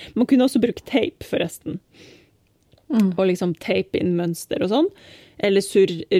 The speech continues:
Speaker 1: bare rundt med hyssing, og så legg de i, og kok de da i, ehm,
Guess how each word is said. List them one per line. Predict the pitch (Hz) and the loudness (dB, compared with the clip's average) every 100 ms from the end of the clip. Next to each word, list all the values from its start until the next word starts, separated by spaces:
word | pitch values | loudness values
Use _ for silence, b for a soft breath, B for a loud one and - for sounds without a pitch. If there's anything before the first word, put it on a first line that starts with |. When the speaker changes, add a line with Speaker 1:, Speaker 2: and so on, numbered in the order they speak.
| 170 | 0
Speaker 1:
bare | 185 180 175 | 0 0 0
rundt | 175 - | 0 0
med | 185 | -2
hyssing, | 165 208 302 285 - | 0 2 2 2 -4
og | - 202 | -6 -6
så | - - - 202 202 196 | -6 -12 -4 0 2 2
legg | 175 160 160 | 2 0 0
de | 190 190 180 - | 2 4 2 0
i, | 175 175 170 170 175 - | 0 0 0 0 -2 -2
og | 202 | -4
kok | - 190 175 - | 0 0 0 -2
de | 220 | 0
da | 220 220 - | 2 0 -2
i, | 190 185 190 196 202 b b b b b | -4 -2 0 -2 -2 b b b b b
ehm, | 190 180 180 180 175 180 180 180 180 202 | -2 0 0 0 -2 -2 -2 -4 -6 -8